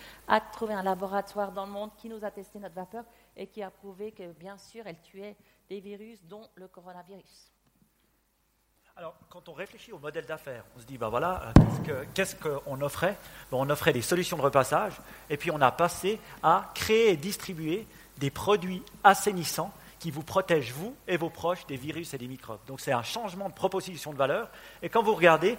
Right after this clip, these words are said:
Speaker 2: la technologie, euh, D M S, la technologie vapeur, elle reste la même. Elle reste la même, donc la, la, la base, comme, euh, comme Yves a expliqué avant, elle, elle, c'est, c'est, c'est la même. Et où est-ce qu'on peut vendre après ces produits ? Ben, à des consommateurs, ils sont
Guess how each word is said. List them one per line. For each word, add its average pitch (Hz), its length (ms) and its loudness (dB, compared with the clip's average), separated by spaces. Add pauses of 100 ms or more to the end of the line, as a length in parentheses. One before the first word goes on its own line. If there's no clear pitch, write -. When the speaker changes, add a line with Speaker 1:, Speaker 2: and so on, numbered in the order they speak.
(220)
Speaker 2:
la 151 120 6
technologie, 208 760 0 (260)
euh, 123 120 0
D 147 140 4
M 147 180 6
S, 208 120 4
la 135 60 0
technologie 160 540 2
vapeur, 185 420 8
elle 135 60 6
reste 165 220 2
la 165 60 8
même. 120 200 2 (480)
Elle 127 80 2
reste 175 200 8
la 151 120 10
même, 214 240 2
donc 131 180 -4
la, 123 140 4
la, 123 160 6
la 120 160 8
base, 170 420 10
comme, 135 220 0
euh, 127 180 0
comme 139 200 -2
Yves 175 200 -4
a 143 80 4
expliqué 143 400 0
avant, 135 300 4 (240)
elle, 123 240 4
elle, 127 200 2
c'est, 117 300 -4
c'est, 123 240 -4
c'est - 160 0
la 127 120 8
même. 208 200 2 (320)
Et 190 220 0 (260)
où 269 140 0
est-ce 233 120 0
qu'on 220 140 -8
peut 175 140 -2
vendre 151 400 0
après 139 160 -2
ces 135 120 -4
produits ? 151 320 -8
Ben, 233 120 0
à 127 80 4
des 127 80 -2
consommateurs, 143 680 -4
ils 165 80 -14
sont 143 280 -8